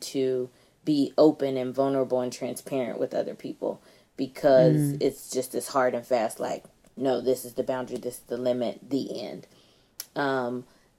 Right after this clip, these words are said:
Speaker 1: when we talk about porous boundaries, if you're too loosey-goosey with your boundaries and they're just open, they're always flexible and willing to be moved around,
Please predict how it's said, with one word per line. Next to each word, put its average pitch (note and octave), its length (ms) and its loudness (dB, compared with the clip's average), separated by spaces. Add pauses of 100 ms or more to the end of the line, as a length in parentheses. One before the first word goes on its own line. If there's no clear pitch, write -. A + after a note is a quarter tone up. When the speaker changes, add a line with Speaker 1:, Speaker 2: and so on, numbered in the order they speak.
(160)
Speaker 1:
when D#3+ 280 4
we D3+ 120 2
talk C#3+ 200 -6
about C3+ 240 -2
porous A3 360 6
boundaries, C3 640 -2
if C#3 240 -2
you're C3+ 240 2
too C#3+ 600 2
loosey-goosey D#3 720 2
with B2 220 -2
your A#2+ 80 -6
boundaries A#2+ 500 -6
and A#2+ 120 -6
they're B2 140 -2
just A#2+ 260 -6
open, D3+ 440 2
they're A#2 200 -4
always E3+ 420 4
flexible E3+ 560 4
and D3 140 -2
willing D3+ 280 0
to D3+ 100 -8
be C#3 140 -2
moved C3+ 300 2
around, C#3 460 -2